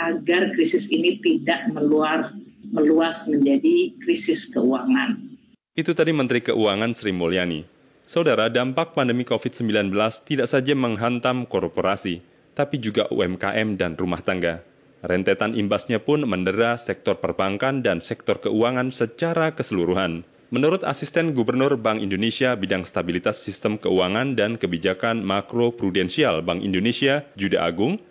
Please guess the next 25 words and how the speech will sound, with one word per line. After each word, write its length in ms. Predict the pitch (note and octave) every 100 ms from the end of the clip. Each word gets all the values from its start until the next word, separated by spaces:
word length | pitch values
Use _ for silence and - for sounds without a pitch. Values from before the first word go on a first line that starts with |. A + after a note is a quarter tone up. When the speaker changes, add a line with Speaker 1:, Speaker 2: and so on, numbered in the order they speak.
| -
Speaker 2:
pemerintah 720 | E2 F2+ A2 A#2 A#2+ B2 B2+
terus 240 | A2 G#2 G2
berupaya 640 | G#2 G2 B2+ C#3+ F#2 D#2 -
memulihkan 800 | F2 E2+ G2+ G#2+ - A#2 A2+ A2+
perekonomian 720 | - F2 E2+ E2+ G2+ G#2+ E2
nasional, 640 | E2+ - G2 E2+ D#2 D#2+ _ _ -
termasuk 380 | C3+ C#3+ G3 D#3+
meluncurkan 560 | C#3+ C3 C3 D3+ D3+
program 640 | B2 G#2+ G2+ A#2 B2+ C#3 C3
pemulihan 480 | G2+ F#2+ G2 A2+ A2+
ekonomi 320 | F#2+ F2 F#2
nasional, 560 | F#2 - A#2+ A2 E2+ E2
P 80 | F2
E 160 | E2 F2
N, 320 | G2+ D#3+ - - -
dan 240 | F#2 F2 E2+
terakhir 480 | F2 F#2+ C#3 D3+
menggulirkan 640 | G#2 G2 F#2+ A2 C3+ C#3+ C#3+
lagi 320 | C#3 C3 F#2
kredit 560 | - G#2 A2+ B2 B2+ G2
modal 320 | F#2 F2 F2
kerja, 480 | F#2 F#2+ G#2 D#3+ -
K 160 | D2+
M 160 | F2+ G#2
K, 320 | A#2+ D3+